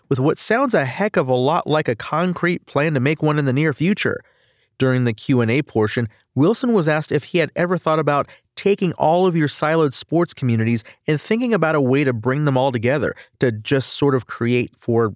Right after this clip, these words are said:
lack of a better word, a metaverse. To this, Wilson gave a lengthy response outlining a whole lot of reasons why a publisher like E A might consider doing exactly that. He began by reiterating the enormity of the E A player community,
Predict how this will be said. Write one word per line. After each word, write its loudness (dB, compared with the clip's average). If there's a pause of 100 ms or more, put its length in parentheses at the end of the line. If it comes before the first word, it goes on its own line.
lack -2
of -2
a 0
better 2
word, 2 (280)
a 2
metaverse. 0 (560)
To 2
this, 2 (200)
Wilson 2
gave 2
a 2
lengthy 0
response -2
outlining 0
a 2
whole 2
lot 2
of -2
reasons 0
why 2
a 0
publisher 0
like 0
E 2
A 0 (300)
might 0
consider 0
doing 0
exactly 0
that. -2 (540)
He 0
began 0
by 2
reiterating 2
the 0
enormity 0
of 0
the -4
E 0
A -2
player -2
community, -2